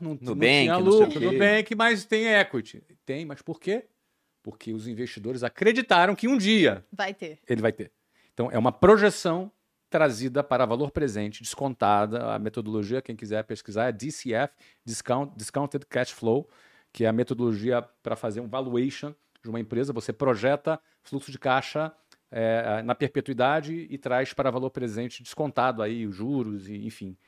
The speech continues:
Speaker 1: N fatores. Então, é uma metodologia bem, bem bacana. É,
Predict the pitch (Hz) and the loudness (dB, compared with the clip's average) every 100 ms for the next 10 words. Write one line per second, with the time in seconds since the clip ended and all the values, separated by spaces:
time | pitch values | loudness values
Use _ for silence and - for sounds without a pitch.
0 | _ - 117 - 117 - 92 139 151 165 | _ -12 -12 -8 -8 -6 -8 -6 -4 -4
1 | 156 143 131 117 135 139 170 139 - _ | -4 -2 -2 0 -2 -2 -4 -8 -14 _
2 | _ _ 120 147 151 127 95 82 _ _ | _ _ 2 2 2 -2 -4 -6 _ _
3 | _ _ _ _ - 107 101 | _ _ _ _ -14 -4 -2